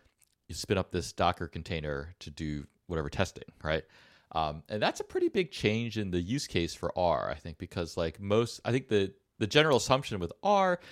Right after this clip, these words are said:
is that it's installed on your computer, you install the tidyverse once, and then, like,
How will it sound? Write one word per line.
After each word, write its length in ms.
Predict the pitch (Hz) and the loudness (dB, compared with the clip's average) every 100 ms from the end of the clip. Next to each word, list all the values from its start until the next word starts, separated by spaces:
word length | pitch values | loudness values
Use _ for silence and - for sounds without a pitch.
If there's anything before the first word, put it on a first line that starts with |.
| - | -6
is 120 | 107 | 0
that 120 | - 98 | 4 2
it's 120 | - | 0
installed 320 | - - 92 | -4 2 4
on 60 | 90 | 4
your 100 | 80 | -2
computer, 540 | 80 78 139 135 139 - - - | -8 -4 0 2 0 -2 -14 -8
you 100 | 90 | -6
install 260 | 87 90 80 | -2 0 0
the 60 | 80 | 2
tidyverse 640 | 104 101 95 95 95 - - | 2 2 4 2 0 -8 -14
once, 500 | 95 104 143 156 - - | 6 8 10 6 -8 -4
and 120 | 95 | 2
then, 160 | 90 87 | 2 2
like, 240 | 80 - | 0 -2